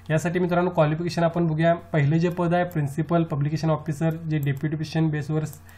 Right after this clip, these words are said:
सिलेक्शन तुमचं होणार आहे, त्यासाठी तुम्ही स्किप करू शकता क्वालिफिकेशन, कारण त्यासाठी तुम्हाला, अ, जे गव्हर्नमेंट ऑफिसर ऑलरेडी असणे आवश्यक आहे. दुसऱ्या पदापासून आपण बघूया रिसर्च ऑफिसरसाठी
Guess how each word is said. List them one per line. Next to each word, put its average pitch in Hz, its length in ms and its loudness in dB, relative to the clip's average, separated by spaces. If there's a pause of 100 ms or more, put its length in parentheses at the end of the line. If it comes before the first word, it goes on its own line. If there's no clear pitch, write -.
(220)
सिलेक्शन 151 380 0
तुमचं 156 240 0
होणार 147 320 4
आहे, 156 120 6
त्यासाठी 156 360 -6
तुम्ही 160 220 2
स्किप 165 340 -2
करू 151 160 0
शकता 160 420 2 (600)
क्वालिफिकेशन, 147 540 0
कारण 156 300 0
त्यासाठी 156 420 -4
तुम्हाला, 160 400 4 (340)
अ, 143 220 0
जे 139 160 0
गव्हर्नमेंट 156 460 2
ऑफिसर 160 440 0
ऑलरेडी 151 320 2
असणे 165 260 2
आवश्यक 147 500 2
आहे. 139 120 4 (400)
दुसऱ्या 160 300 2
पदापासून 180 560 0
आपण 175 240 0
बघूया 170 280 2
रिसर्च 160 340 0
ऑफिसरसाठी 165 680 0